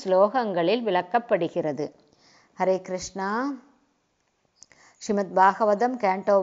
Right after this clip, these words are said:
one, Chapter nine, பீஷ்மதேவரின் மரணம் என்ற தலைப்பில் பதம் இருபத்தி மூன்றிற்கான ஸ்ரீல பக்தி வேதாந்த சுவாமி பிரபுபாதாவின் விளக்க உரை இத்துடன் நிறைவடைந்தது. ஹரே கிருஷ்ணா. ஸ்ரீல குருதேவ் கி ஜெய். ஸ்ரீல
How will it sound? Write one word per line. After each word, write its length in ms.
one, 160
Chapter 380
nine, 220
பீஷ்மதேவரின் 840
மரணம் 440
என்ற 260
தலைப்பில் 640
பதம் 320
இருபத்தி 440
மூன்றிற்கான 840
ஸ்ரீல 220
பக்தி 320
வேதாந்த 560
சுவாமி 560
பிரபுபாதாவின் 880
விளக்க 400
உரை 320
இத்துடன் 500
நிறைவடைந்தது. 800
ஹரே 240
கிருஷ்ணா. 640
ஸ்ரீல 180
குருதேவ் 500
கி 160
ஜெய். 220
ஸ்ரீல 260